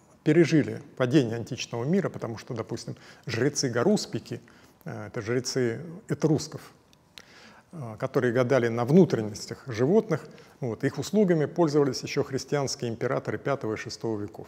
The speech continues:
Вот. Что касается волхвов, то они, конечно, не исчезли сразу, вот, но, э,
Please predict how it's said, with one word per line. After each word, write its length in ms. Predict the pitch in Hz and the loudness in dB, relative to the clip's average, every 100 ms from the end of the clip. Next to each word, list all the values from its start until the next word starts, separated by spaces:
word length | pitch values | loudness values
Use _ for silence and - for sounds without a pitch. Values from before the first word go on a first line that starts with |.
| - _ _ _ _ _ _ - - - - - - - - | -18 _ _ _ _ _ _ -20 -20 -20 -20 -20 -20 -20 -10
Вот. 220 | - 107 - | -6 -6 -8
Что 160 | - 160 | -2 4
касается 440 | 180 - 202 - | 6 8 6 6
волхвов, 480 | 180 185 226 240 233 | 4 4 4 4 4
то 280 | - 196 - | 8 8 8
они, 220 | 180 165 185 | 2 0 2
конечно, 380 | 170 175 - | 4 2 2
не 140 | 160 185 | 2 2
исчезли 400 | - 233 160 117 | 2 0 0 -2
сразу, 480 | - 180 170 160 127 - - | 0 2 2 0 -8 -16 -16
вот, 380 | 165 127 113 - | -8 -6 -6 -2
но, 320 | 160 208 196 190 | 2 2 2 -6
э, 380 | 156 127 120 123 | -6 -4 -4 -6